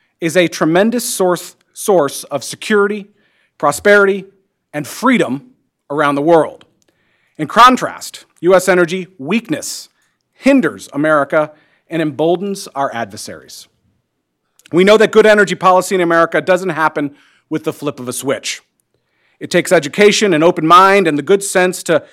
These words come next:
use our own resources. Politically, energy can and should be a bipartisan and unifying issue. But we must come together as a country to get the details right to chart an energy future that works.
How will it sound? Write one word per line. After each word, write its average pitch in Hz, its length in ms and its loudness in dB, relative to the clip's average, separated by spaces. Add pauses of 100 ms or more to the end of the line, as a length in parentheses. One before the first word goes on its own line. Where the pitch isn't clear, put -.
(160)
use 214 240 0
our 180 220 4
own 170 580 0
resources. 156 720 -10 (600)
Politically, 175 480 2
energy 175 260 0
can 214 460 -4 (100)
and 180 420 -6
should 156 680 -4 (480)
be 170 100 4
a - 60 4
bipartisan 202 840 0
and 151 240 -4
unifying 156 720 -2
issue. 139 360 -8 (760)
But 180 100 -2
we 190 80 4
must 202 240 4
come 208 160 2
together 180 300 4
as 156 100 -2
a 151 60 -2
country 180 400 -2
to 143 60 -8
get 156 180 -2
the 151 80 -6
details 143 500 -4
right 208 340 2
to 143 100 -12
chart 170 440 2 (220)
an 226 140 -8
energy 165 360 -4
future 131 480 -8 (180)
that 120 160 -8
works. 110 420 -12